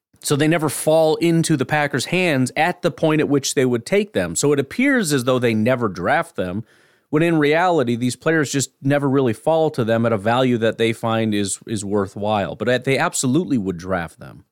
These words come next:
Now, are there hard cutoffs? I'm sure there are. Every team has hard cutoffs. Would, would they draft a four-foot-tall tight end? No. So there's a line somewhere, but we get so ridiculous with these lines. Well, the, uh, I've, I've looked over the last ten years,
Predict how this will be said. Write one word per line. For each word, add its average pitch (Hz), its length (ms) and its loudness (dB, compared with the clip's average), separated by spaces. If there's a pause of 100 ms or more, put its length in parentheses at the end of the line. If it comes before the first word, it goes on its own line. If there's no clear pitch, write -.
(520)
Now, 127 200 -4
are 185 240 2
there 165 200 2
hard 160 240 0
cutoffs? 165 380 0
I'm 185 100 0
sure 233 200 0
there 208 200 2
are. 196 200 0
Every 185 240 0
team 127 220 0
has 101 140 0
hard 110 260 0
cutoffs. 95 400 -2
Would, 104 220 -6
would 117 140 -2
they 113 280 0 (220)
draft 127 360 -2
a 113 80 2
four-foot-tall 127 920 -2
tight 127 240 0
end? 175 380 0
No. 208 340 0 (400)
So 165 120 0
there's 160 160 2
a 165 60 2
line 185 460 2
somewhere, 139 480 0
but 110 200 -4
we 131 120 0
get 127 240 0
so 160 360 0
ridiculous 135 720 0
with 113 100 -2
these 104 180 -4
lines. 110 400 0
Well, 101 200 -2
the, 117 140 -2 (380)
uh, - 80 -8
I've, 135 280 0
I've 151 240 0
looked 156 180 0
over 147 160 0
the 120 60 0
last 139 340 0
ten 180 240 0
years, 160 640 -2